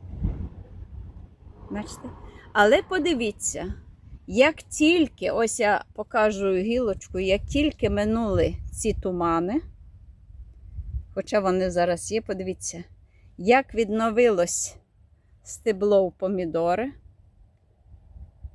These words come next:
яке воно зелене, яке воно гарне. І подивіться, який цвіт пішов. Бачите? Там далі.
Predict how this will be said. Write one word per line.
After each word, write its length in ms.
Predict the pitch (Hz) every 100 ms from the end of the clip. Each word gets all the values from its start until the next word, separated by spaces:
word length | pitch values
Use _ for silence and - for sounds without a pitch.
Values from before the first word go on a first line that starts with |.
| - _ _ _ _ _ _ _ _ _ _ -
яке 320 | 175 - 233
воно 280 | 214 214 208
зелене, 720 | 190 185 170 170 170 202 262 - _ _ - -
яке 340 | 208 214 247
воно 320 | 214 208 190 175
гарне. 680 | 175 175 165 175 180 202 277 -
І 80 | -
подивіться, 680 | - 196 175 165 175 - 185
який 340 | 170 - 180
цвіт 340 | - - 262 247 -
пішов. 380 | 160 - - - - - - - - - - - - - - - -
Бачите? 400 | 208 226 - 302 - - - - -
Там 280 | - 202 220
далі. 460 | 214 226 233 240